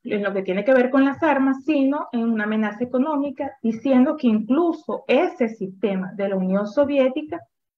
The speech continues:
permitió un mayor crecimiento, mayor que Occidente, eh, y, eh, y además, bueno, la Unión Soviética como bloque con muchos recursos naturales. Eh,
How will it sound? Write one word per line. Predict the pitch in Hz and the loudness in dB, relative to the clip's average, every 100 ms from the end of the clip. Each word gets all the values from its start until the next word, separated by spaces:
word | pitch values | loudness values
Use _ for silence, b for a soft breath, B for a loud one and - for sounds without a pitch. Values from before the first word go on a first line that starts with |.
| _ _ | _ _
permitió | 226 233 220 214 220 220 | 2 4 2 2 2 4
un | 254 | 6
mayor | 254 247 247 | 6 4 2
crecimiento, | 277 269 - 311 302 262 254 247 269 | 0 -4 -2 -2 0 2 2 2 -2
mayor | 214 220 208 220 247 285 | -2 -2 0 0 0 0
que | 247 | -4
Occidente, | 220 220 254 269 262 220 214 262 269 _ _ _ _ _ _ | -6 -4 0 2 4 0 -2 -6 -6 _ _ _ _ _ _
eh, | - 214 208 202 - - | -6 -2 -2 -2 -4 -8
y, | - 302 294 320 - | -4 0 0 -2 -2
eh, | 220 208 196 196 190 185 - - | -2 0 2 2 0 -4 -6 -6
y | 208 | 0
además, | 214 202 185 202 247 | 2 4 4 4 2
bueno, | 240 196 170 - | 2 0 -4 -8
la | 190 190 | -4 -2
Unión | 180 | -2
Soviética | 175 220 233 220 233 247 269 254 _ _ | -4 0 2 2 0 -6 -8 -10 _ _
como | _ 208 202 | _ -2 0
bloque | 196 208 214 254 302 | 2 2 2 0 -2
con | 247 214 | 0 0
muchos | 214 240 233 | 0 -2 -4
recursos | 202 190 190 196 | -6 -6 -8 -6
naturales. | 208 202 202 180 180 - _ _ _ _ _ _ - | -4 -4 -4 -6 -8 -14 _ _ _ _ _ _ -14
Eh, | 185 185 175 | -8 -6 -6